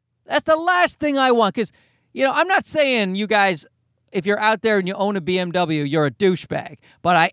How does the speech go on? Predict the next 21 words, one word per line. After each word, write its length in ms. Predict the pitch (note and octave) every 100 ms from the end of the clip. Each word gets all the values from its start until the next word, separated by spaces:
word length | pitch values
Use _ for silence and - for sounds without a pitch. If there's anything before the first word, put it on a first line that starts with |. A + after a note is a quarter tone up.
| -
am 300 | B3+ E4+ E4+
saying, 640 | - B3+ F#3 D#3 B2+ D3 _ _ _ -
if 140 | F#3+
you're 180 | A3+ D#4
a 60 | E3
douchebag, 680 | - D4+ B3+ - F#3+ F3 D#3+
you 180 | D4
own 140 | C4+ A3
a 40 |
B 240 | C#3 A#3+ A3+
M 120 | F#3
W, 420 | B3 B3+ E3 C#3+ _ _ _ _ _ -
okay? 400 | C#3 G#3 D#4 D#4 _ _ _ _ _ -
Not 320 | G#3 D#4 - -
all 580 | C#4 D#4 E4+ E4+ D#4+ B3+ -
B 160 | B3+ C#4+
M 200 | C4+ G#3
W 440 | C#4+ C4+ C4 C4
owners 400 | B3+ B3 A#3+ G3+
are 80 | G#3
douchebags, 960 | D3+ C4+ C4 - - G3 F#3 F3 C#3